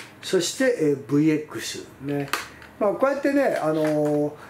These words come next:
ー、で、純正のケーブルはもう箱に入れて、で、しまっておく。で、もう、あのー、ケーブル差し替えて使えばいいしね。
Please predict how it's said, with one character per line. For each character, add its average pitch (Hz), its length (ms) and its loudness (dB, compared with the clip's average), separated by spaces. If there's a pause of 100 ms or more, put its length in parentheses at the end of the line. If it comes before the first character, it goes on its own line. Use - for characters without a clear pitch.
(180)
ー、 - 20 -2
で、 240 220 0
純 254 260 2
正 285 260 0
の 277 220 0
ケ 269 180 0
ー 254 60 -6
ブ 262 80 -6
ル 262 60 4
は 254 100 2
も 240 160 -2
う - 20 2
箱 220 300 0
に 233 120 2
入 226 80 0
れ 220 160 2
て、 214 360 -2 (260)
で、 247 360 0 (320)
し 202 180 -2
ま 214 120 2
っ 214 100 -8
て 208 100 2
お 190 80 2
く。 170 380 0 (120)
で、 196 380 -2 (380)
も 247 140 2
う、 - 40 -4
あ 175 80 4
の 170 340 2
ー、 - 40 -8
ケ 269 160 -2
ー - 20 2
ブ 294 80 2
ル 285 80 4
差 262 160 0
し - 160 -2
替 269 100 0
え - 40 -4
て - 280 -10
使 - 220 -2
え 151 60 2
ば 139 100 0
い 135 140 0
い 120 40 -4
し 123 180 -6
ね。 160 260 0